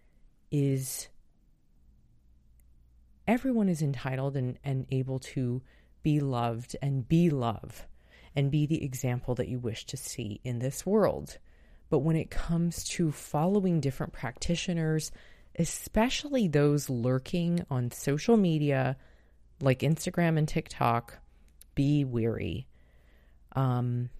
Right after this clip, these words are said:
I spent a weekend, uh, with my partner and Doctor Weil and his family and his very close friends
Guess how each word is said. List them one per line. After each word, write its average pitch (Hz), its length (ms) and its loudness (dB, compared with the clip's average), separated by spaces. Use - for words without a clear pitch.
I 156 160 4
spent 180 760 -2
a 151 100 4
weekend, 151 880 -2
uh, 135 200 2
with 143 220 -2
my 135 120 -2
partner 139 680 -2
and 135 500 -2
Doctor 147 380 0
Weil 131 520 -2
and 139 200 -2
his 131 340 -6
family 151 640 -2
and 139 160 -4
his 131 320 -6
very 143 240 -2
close 139 400 -8
friends 147 840 -6